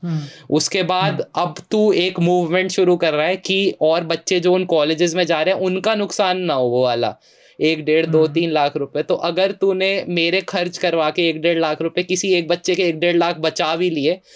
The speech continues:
Speaker 2: तो वहीं पे मेरी तो हो
Speaker 1: हम्म।
Speaker 2: जाएगी, मैंने तो कर दी ना चैरिटी, तूने किसी के पैसे बचा लिए तो।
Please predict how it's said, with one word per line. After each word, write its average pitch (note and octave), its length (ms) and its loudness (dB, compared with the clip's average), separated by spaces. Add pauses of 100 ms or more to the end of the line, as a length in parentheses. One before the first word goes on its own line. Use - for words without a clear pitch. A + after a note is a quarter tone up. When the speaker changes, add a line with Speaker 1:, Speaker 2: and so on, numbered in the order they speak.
(240)
Speaker 2:
तो F#3 80 2
वहीं F3+ 240 0
पे G3+ 120 0
मेरी G3 240 0
तो G3 100 0
हो G3 80 2
Speaker 1:
हम्म। F#3 120 2
Speaker 2:
जाएगी, D#3+ 320 -2
मैंने E3 240 -2
तो F3 100 -4
कर G3 180 -2
दी F3+ 140 -4
ना F3+ 120 -2
चैरिटी, F3+ 440 -4
तूने F#3 220 -2
किसी F#3 260 -6
के F3+ 80 -2
पैसे E3+ 300 -2
बचा D#3 320 -2
लिए C#3+ 220 -4
तो। A2 260 -8